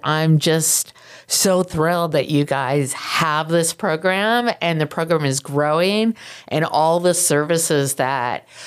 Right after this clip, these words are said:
you're looking to have kind of almost like in a centralized location. And so as a parent,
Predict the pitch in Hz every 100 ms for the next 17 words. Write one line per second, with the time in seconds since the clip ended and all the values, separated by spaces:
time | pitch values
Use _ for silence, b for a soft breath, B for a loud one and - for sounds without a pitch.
0 | B - 151 147 143 156 143 123 - 143
1 | 143 - 143 135 - _ - 151 165 165
2 | 156 151 131 - 170 139 160 143 135 131
3 | 127 131 - 120 - 110 98 - 85 -
4 | - B B B B B B - 139 135
5 | 135 143 156 147 - - 151 139 - -
6 | - 175 185 175 147 139 95